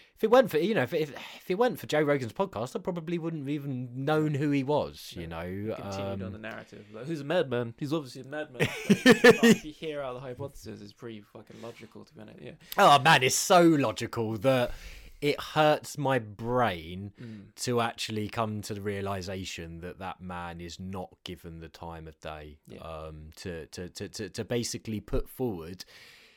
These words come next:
Speaker 1: his evidence-based theories,
Speaker 2: Yeah.
Speaker 1: you know, and it's like, like what he always says, you know, he, he goes by the evidence,
Speaker 2: Mm.
Speaker 1: you know, it's not, you know, he's, okay, he may, may come up, you know, he might d-, absorb that evidence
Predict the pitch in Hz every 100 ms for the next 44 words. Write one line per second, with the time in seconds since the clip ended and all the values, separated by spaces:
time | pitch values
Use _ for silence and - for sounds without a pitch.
0 | _ _ 127 117 110 - - 135 135 139
1 | 101 127 131 117 117 110 135 113 101 -
2 | - - - - - - _ - 123 104
3 | 85 76 73 - - - 104 90 90 90
4 | 95 98 - 104 101 104 104 - 120 110
5 | - 120 113 113 - 113 110 120 127 127
6 | - 156 95 - 101 98 95 107 104 107
7 | 92 98 - 110 104 98 104 101 98 98
8 | - - 151 - - - 147 135 80 80
9 | 82 85 - 107 82 80 101 92 92 98
10 | 120 127 110 117 117 113 123 127 117 139
11 | 139 - 127 123 - - - 135 127 139
12 | 139 127 - - - - - 120 135 117
13 | 131 156 143 107 98 98 85 107 110 110
14 | -